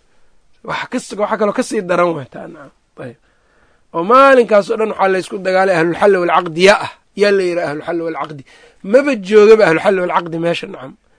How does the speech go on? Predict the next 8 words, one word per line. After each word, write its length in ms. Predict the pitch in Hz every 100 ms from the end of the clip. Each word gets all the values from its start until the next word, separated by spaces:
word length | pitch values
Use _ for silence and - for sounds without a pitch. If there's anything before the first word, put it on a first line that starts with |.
| _ _ -
Meel 220 | 160 214
nidaam 340 | 208 190 185 185
ka 100 | 214
jira 260 | 180 202 220
maaha, 360 | 202 202 175 196
meel, 320 | 170 185 196
yacni, 380 | 190 170 185 185 180 - - - -
wax 260 | 311 247